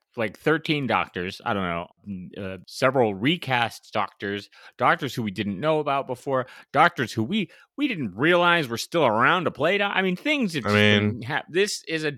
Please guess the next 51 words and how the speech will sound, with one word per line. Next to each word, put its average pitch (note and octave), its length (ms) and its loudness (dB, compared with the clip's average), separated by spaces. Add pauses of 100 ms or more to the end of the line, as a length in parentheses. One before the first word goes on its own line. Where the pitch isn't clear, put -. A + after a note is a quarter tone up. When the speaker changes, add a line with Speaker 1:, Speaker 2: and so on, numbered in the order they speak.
(120)
Speaker 1:
Doctor C#3 400 2
crazy G2 640 -6
fiftieth A3+ 420 2 (140)
anniversary D#3+ 640 2
celebration D#3+ 580 0
and D3+ 160 -4
the F3+ 60 -6
twentieth A#3 420 -2
anniversary E2+ 480 -6
celebration. F2+ 600 -8 (420)
Uh, A#2 480 4
we're C#3 80 -2
gonna C#3 100 2
do C#3 160 2
a - 0 -
little, D3+ 220 0 (160)
we're F#3+ 80 2
gonna G3 80 8
do - 0 -
a G3 100 6
little, E3 240 -2
a D3+ 40 -4
little, E3 300 0
little A3 400 -8
bonus, C#4+ 520 2
little A3 80 -4
bonus A3+ 320 4
segment F3 400 -4
for E3+ 180 -4
the, C#3+ 340 -2
for C#3+ 120 -2
everybody B2 280 -2
tuning A2+ 300 -2
in, A2+ 240 -2 (180)
uh, A2 440 4
because C3+ 220 -10
we've C#3 100 -14
got F3 320 -2
to F3+ 120 -14
talk A2+ 340 -6
about F2+ 400 -6
The G#2 100 -6
Night A#2 340 0
of G2+ 140 -4
the G#2 100 -8
Doctor, A#2 540 -4
which F#2+ 200 -12
is F#2 200 -14
the, F#2+ 240 -6
the F#2+ 240 -8
special, B2+ 640 -2